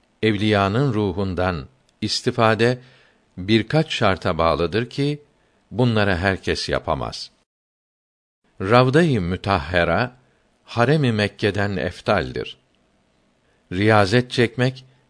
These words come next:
itidal üzere olmaktan kolaydır. Riyazat ve mücahedat, nefsin arzularını yapmamak, arzu etmediklerini yapmak,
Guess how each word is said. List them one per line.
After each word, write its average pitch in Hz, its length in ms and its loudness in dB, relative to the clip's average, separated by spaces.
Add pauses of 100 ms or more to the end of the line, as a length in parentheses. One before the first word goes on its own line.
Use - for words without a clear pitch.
(300)
itidal 120 580 2
üzere 98 280 0
olmaktan 95 680 -2
kolaydır. 73 720 -2 (1800)
Riyazat 131 800 2
ve 98 200 0
mücahedat, 92 960 0 (500)
nefsin 117 580 -2
arzularını 92 680 -2
yapmamak, 98 720 -2 (580)
arzu 107 380 2
etmediklerini 90 840 -2
yapmak, 82 580 -4